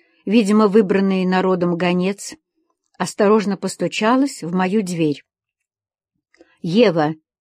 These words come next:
мрачно сказала она, «ваш сын учится в Гладстон-Хай, не так ли?» Я уже погрузилась в интернет. «Жертвы массового убийства в Гладстон-Хай».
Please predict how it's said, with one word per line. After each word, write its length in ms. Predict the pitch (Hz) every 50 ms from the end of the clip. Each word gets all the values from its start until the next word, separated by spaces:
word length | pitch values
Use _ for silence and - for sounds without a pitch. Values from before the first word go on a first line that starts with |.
| _ _ -
мрачно 440 | 196 202 190 175 165 - 190 180
сказала 500 | 160 - - 185 165 165 175 165 160 165
она, 300 | 165 165 160 160 156 160 160 _ _ _ _ _ _ _ _ _ _ _ - - - - -
«ваш 320 | 175 214 233 233 - -
сын 280 | - - 247 240 233 233
учится 540 | - 247 233 - 233 202 - - 226 220 208 - _ _ _ _ _
в 120 | - 185 190
Гладстон-Хай, 1080 | 185 214 226 220 214 208 - - - - 208 196 196 185 - - 233 277 311 302 240
не 180 | 185 180 185 175
так 360 | - - 269 311 330 311 -
ли?» 280 | 165 147 143 143 - _ _ _ _ _ _ _ _ _ _ _ _ _ _ _ _ _ _ _ _
Я 280 | 147 151 190 196 196 190
уже 220 | 190 175 202 220
погрузилась 800 | - 208 190 175 185 180 175 170 196 190 190 180 180 - - - _ -
в 140 | 170 190
интернет. 640 | 196 190 - 208 202 190 196 180 160 143 - - - - _ _ _ _ _ _ _ _ _ _ _ _ _ _ _ _ _ _ _ _ _ _ _ _
«Жертвы 720 | - 160 - 214 233 247 269 262 247 - - 220 214 226 226
массового 800 | 226 208 214 233 240 - - - - 214 208 214 208 220 214
убийства 880 | - - 202 190 170 170 233 269 277 262 269 - - 240 220 269 269 247 - _ _ _ _ _
в 140 | - 165 165
Гладстон-Хай». 1160 | 160 175 180 202 220 240 233 - - - - 220 208 214 196 - - 208 185 156 139 143 -